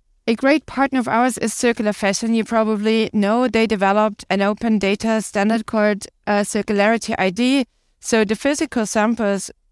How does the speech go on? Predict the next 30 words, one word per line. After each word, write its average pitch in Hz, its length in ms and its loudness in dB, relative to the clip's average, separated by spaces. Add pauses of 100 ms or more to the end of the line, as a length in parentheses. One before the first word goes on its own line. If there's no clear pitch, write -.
are 208 200 0
also 214 640 0
attached 214 560 -2
with 202 220 0
a 202 80 0
Q 190 200 -2
R 247 220 4
code, 254 480 0
and 190 220 0
that 196 220 2
directs 196 520 -2
to 220 140 -2 (100)
a 190 60 -4
dedicated 185 680 0 (380)
page 254 380 0
where 220 120 -2
you 208 120 0
can 202 260 -2
actually 190 640 0 (400)
have 196 400 -2 (100)
all 226 220 0
the 202 500 2 (160)
materials, 202 580 -2
products, 196 440 -2
and 175 160 -4
supply 208 460 0
chain 190 500 0 (460)
data 220 260 0
and 208 120 -2
information 202 840 0